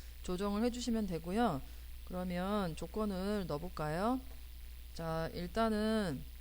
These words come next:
일 행, 이 행, 삼 행을 늘리셔야 하기 때문에 같이 잡아서 경계선에서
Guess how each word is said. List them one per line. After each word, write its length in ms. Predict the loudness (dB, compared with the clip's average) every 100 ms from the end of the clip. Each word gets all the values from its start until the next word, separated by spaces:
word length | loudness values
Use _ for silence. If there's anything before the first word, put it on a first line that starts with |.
| -10 -10 -12 -12 -12 -10 -10 -8 -2
일 120 | 4
행, 160 | 6 6
이 60 | 4
행, 100 | 2
삼 240 | 2 2
행을 580 | 4 4 2 2 2 -2 -6 -10 -10 -10 -12 -12 -12 -10 -8 -8 -8 -8 -10 -10 -10 -10 -10 -10 -10 -10 -10 -10 -10 -10 -10 -10 -10 -10 -10 -12 -12 -12 -12 -10 -10 -10 -4
늘리셔야 400 | 0 4 6 6
하기 100 | 4
때문에 460 | 0 -2 0 0 0
같이 380 | -2 -2 2 2
잡아서 640 | 2 2 2 0 2 0
경계선에서 1000 | 0 -2 -2 -2 -2 -2 0 0 2 0